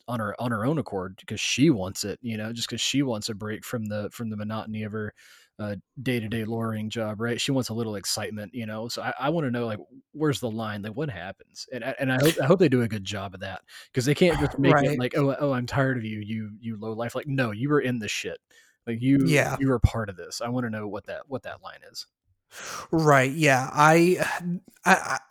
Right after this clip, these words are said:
Speaker 2: you know, I, I, I think we touched on this a little bit in the first part, but I don't like to do a whole lot of speculation. I just kinda like, I like to turn my brain off and just let,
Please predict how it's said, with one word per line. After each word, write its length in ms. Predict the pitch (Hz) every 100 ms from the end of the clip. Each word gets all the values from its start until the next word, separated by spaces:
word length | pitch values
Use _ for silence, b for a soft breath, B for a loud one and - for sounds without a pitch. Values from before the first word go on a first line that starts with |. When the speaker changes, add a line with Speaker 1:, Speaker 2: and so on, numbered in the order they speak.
| _ -
Speaker 2:
you 140 | 202
know, 300 | 180 165 180 -
I, 280 | - 170 - -
I, 120 | 180
I 120 | 160 190
think 260 | 254 233
we 100 | 226
touched 340 | 196 190 - 175
on 140 | 156
this 220 | 156 156
a 40 | 160
little 240 | 147 151
bit 180 | 147 151
in 60 | 147
the 80 |
first 300 | 131 143 143
part, 320 | - 160 156 -
but 160 | 139
I 120 | 131 147
don't 200 | 156 156
like 200 | 156 156
to 100 | 147
do 260 | 143 143
a 40 | 135
whole 220 | - 139
lot 140 | 139
of 100 | 135
speculation. 760 | - - 131 131 139 143 - 139
I 80 | 131
just 200 | 139 -
kinda 180 | 139
like, 220 | 131 135 - B B B
I 40 | 180
like 180 | 196
to 80 | 214
turn 240 | 196 190 170
my 120 | 143
brain 380 | 131 127 143 156
off 320 | 151 147 - -
and 140 | 139
just 240 | 131 - 123
let, 380 | 127 139 143